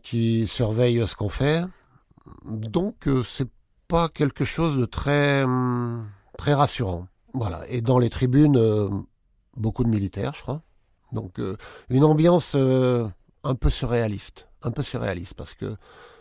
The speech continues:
c'est entre, euh, chien et loup, enfin, euh, voilà, on n'est pas, on n'est pas au mieux. Et sur le terrain, on n'est pas au mieux aussi. Parce que, bon, c'est Dynamo de Kiev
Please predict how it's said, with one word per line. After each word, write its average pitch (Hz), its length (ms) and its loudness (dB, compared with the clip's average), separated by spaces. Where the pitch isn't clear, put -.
c'est - 160 -16
entre, 143 300 -8
euh, 107 760 -6
chien 120 300 -2
et 113 80 2
loup, 131 480 4
enfin, 104 600 -4
euh, 101 260 -4
voilà, 95 360 -6
on 95 140 -6
n'est 101 180 -2
pas, 120 560 2
on 113 100 2
n'est 120 140 2
pas 156 100 4
au 156 80 8
mieux. 123 260 4
Et 104 80 -4
sur 104 120 -4
le 110 60 0
terrain, 104 200 2
on 117 80 2
n'est 92 100 0
pas 85 120 -8
au 82 60 -6
mieux 90 200 0
aussi. - 240 -14
Parce - 200 -16
que, - 140 -10
bon, - 240 -16
c'est - 180 -16
Dynamo 101 380 -6
de - 100 -14
Kiev 156 300 -2